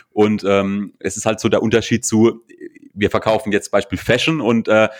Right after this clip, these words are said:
man verkauft halt einmal ein Shirt, wie auch immer, ne? Da muss es halt beim Erstkauf auch rentabel sein, die ganze Werbe-, Werbung quasi auf den ganzen Kanälen.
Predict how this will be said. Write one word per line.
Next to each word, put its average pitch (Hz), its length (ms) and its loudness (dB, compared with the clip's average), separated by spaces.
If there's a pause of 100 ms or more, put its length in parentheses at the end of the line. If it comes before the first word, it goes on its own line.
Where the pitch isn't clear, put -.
(200)
man 101 100 0
verkauft 117 340 0
halt 110 160 0
einmal 117 400 4
ein 110 160 0
Shirt, 117 300 2
wie 107 100 0
auch 98 120 2
immer, 107 240 0
ne? 107 100 0
Da 107 120 2
muss 110 220 -6
es 104 120 -10
halt 107 120 0
beim 104 120 -2
Erstkauf 107 500 0
auch - 140 0
rentabel 104 420 0
sein, 104 260 -2
die 98 120 -6
ganze 90 440 0
Werbe-, 87 640 0
Werbung 92 340 0
quasi 90 340 -2
auf 85 160 2
den 87 100 -12
ganzen 87 220 -4
Kanälen. 92 360 0